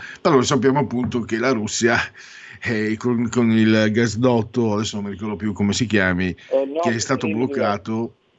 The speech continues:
Speaker 1: che è stato, che ha blocca-, che la Russia ha bloccato, insomma, ci tiene, diciamo, per il cavallo dei pantaloni, no?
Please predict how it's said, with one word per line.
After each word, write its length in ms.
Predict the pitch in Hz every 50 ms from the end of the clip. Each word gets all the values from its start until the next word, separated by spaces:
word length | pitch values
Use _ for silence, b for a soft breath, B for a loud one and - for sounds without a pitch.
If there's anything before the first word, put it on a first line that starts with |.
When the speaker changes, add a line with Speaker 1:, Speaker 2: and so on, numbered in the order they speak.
| _ _
Speaker 1:
che 100 | - 123
è 20 | 107
stato, 220 | 123 120 - 110
che 200 | 90 - - 127
ha 140 | 123 117 117
blocca-, 340 | 117 127 127 - - 127 117
che 120 | - 123
la 100 | 117 120
Russia 240 | 127 131 127 - 113
ha 40 | 104
bloccato, 520 | 117 139 139 - 113 104 98 110 107 113
insomma, 380 | 107 95 87 101 98 98 101 101
ci 160 | - - 90
tiene, 800 | - 117 113 110 110 110 107 104 104 101 95 95 90 90 78 - b b b b b b b
diciamo, 300 | 107 104 - 139 139 139
per 140 | - 139
il 80 | 139 135
cavallo 360 | - 131 131 139 143 143 135
dei 120 | 127 127 113
pantaloni, 680 | 120 120 120 110 123 120 117 110 104 95 98 98 101
no? 160 | 107 131